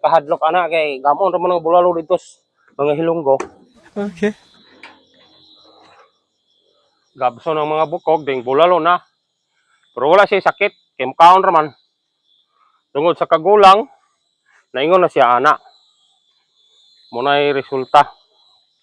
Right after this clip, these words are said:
Speaker 1: So, gikan mig bakong ron. Ah, muna akong giingon ninyo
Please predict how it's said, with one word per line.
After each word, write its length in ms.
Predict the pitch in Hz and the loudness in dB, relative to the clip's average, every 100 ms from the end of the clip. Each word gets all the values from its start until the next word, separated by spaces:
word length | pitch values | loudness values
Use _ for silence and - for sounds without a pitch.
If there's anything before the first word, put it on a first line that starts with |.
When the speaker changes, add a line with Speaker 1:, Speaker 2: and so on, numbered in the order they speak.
| _ _ _ _ _ _ _ _ _ _ _ _ - | _ _ _ _ _ _ _ _ _ _ _ _ -2
Speaker 1:
So, 240 | 160 147 | 2 2
gikan 320 | 147 156 180 175 | 0 2 4 4
mig 160 | 160 | 4
bakong 400 | 156 156 180 170 | 6 8 6 8
ron. 200 | 170 214 - _ _ _ _ - _ _ _ _ _ _ 104 | 8 8 4 _ _ _ _ -20 _ _ _ _ _ _ -4
Ah, 160 | 107 | 0
muna 240 | 127 170 180 | 4 4 4
akong 160 | 175 | 2
giingon 320 | 170 175 180 | -2 0 2
ninyo 400 | 180 185 151 139 | 2 2 0 -2